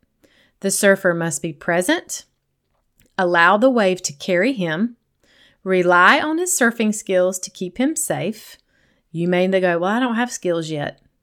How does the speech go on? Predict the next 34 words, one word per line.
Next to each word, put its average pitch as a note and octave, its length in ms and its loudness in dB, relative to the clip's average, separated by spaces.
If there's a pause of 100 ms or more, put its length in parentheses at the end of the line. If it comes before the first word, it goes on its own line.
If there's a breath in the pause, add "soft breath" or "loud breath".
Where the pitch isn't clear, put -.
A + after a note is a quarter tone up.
(120)
That's D#3 260 -10
what F#3 120 -4
this B3+ 180 -2
course G#3 400 -4
is G#3+ 100 -8
for, G3 320 0
and F3+ 160 -8
that's D#3 180 -8
what - 120 -10
this A3+ 180 -6
journey F#3 320 -4
is E3+ 160 -8
for. F3 420 -4 (600)
And F#3 180 0
this A3+ 180 0
is F#3 160 -2
one F#3 320 2
of G#3 180 2
the A#3 80 -2
skills, A3+ 520 -4
is D#3 160 -8
riding E3 320 -2
the A#3 80 0
waves. B3+ 540 -4 (460 soft breath)
A F#3 140 2
good A3 480 4
surfer F#3 440 -2
knows G#3+ 460 -2
that E3+ 120 -4
if E3+ 200 -6
he D4+ 200 -2
attempts A#3 580 -4
to - 160 -6
avoid, E3+ 680 -4